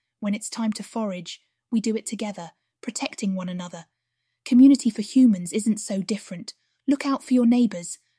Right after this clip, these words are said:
lend a ear, stand together, and thrive, not just as solitary beings, but as a collective tapestry of lives interconnected.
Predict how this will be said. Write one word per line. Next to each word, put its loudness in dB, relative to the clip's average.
lend 4
a 0
ear, -4
stand 0
together, -10
and 4
thrive, -2
not 6
just -4
as -6
solitary -2
beings, -2
but -6
as -4
a 0
collective -2
tapestry -6
of -8
lives -2
interconnected. -2